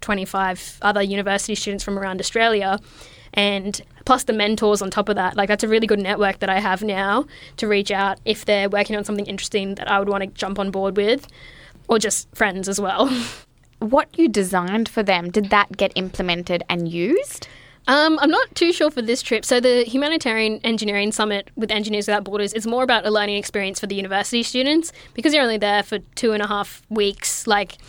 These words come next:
Speaker 1: realistically, you're not gonna make big changes that last. But Engineers Without Borders as a whole, they do, um, some incredible work and, you know, they spend six months to a year,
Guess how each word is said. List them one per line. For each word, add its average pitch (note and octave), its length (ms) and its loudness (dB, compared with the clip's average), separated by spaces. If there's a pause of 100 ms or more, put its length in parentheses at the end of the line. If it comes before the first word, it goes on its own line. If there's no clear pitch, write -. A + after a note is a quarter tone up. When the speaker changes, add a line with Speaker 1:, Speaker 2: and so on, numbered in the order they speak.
(140)
Speaker 1:
realistically, A#3 600 2
you're G#3+ 120 0
not G#3+ 120 -2
gonna A3 140 0
make G#3 260 -4
big G#3 160 0
changes G#3 460 -4
that G3+ 260 -2
last. G3+ 600 2 (280)
But A3+ 160 4
Engineers B3+ 340 4
Without G#3 200 2
Borders G#3 280 -2
as F#3+ 60 -10
a G3 40 -4
whole, G#3+ 500 2
they G#3+ 260 2
do, G3+ 480 2
um, G3 240 -4
some G#3 160 -4
incredible G3+ 480 0
work F#3+ 400 0
and, G3+ 120 -2
you G3 60 -2
know, F#3+ 140 -8
they G#3+ 160 2
spend G3+ 320 -4
six - 260 -2
months G3+ 400 -4
to G#3+ 140 -4
a G3 40 -2
year, G3 460 -2